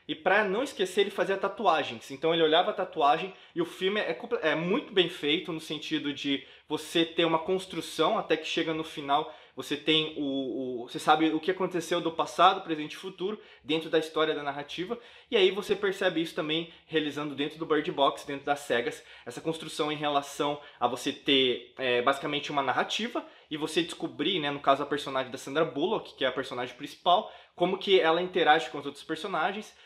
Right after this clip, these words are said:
e como que isso faz com que você, dentro do seu mente co-, subconsciente, é, sendo utilizado vários gatilhos mentais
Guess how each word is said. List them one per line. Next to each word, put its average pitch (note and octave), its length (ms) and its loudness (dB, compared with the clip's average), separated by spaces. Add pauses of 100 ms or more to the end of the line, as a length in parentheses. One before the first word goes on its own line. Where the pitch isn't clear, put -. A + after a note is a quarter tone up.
(140)
e C#3+ 400 2
como F#3 200 0
que E3 260 -4
isso A3 180 -6
faz F#3 260 4
com G3 120 -8
que F#3 140 -8
você, D#3+ 260 -2
dentro F3+ 200 -4
do G#3+ 60 -8
seu G#3 140 -6
mente F#3 240 -4
co-, E3 300 -10
subconsciente, E3+ 840 -6 (240)
é, C3+ 260 2
sendo G#3+ 340 4
utilizado D#3+ 500 2
vários G3+ 160 2
gatilhos E3 320 -2
mentais D#3+ 340 0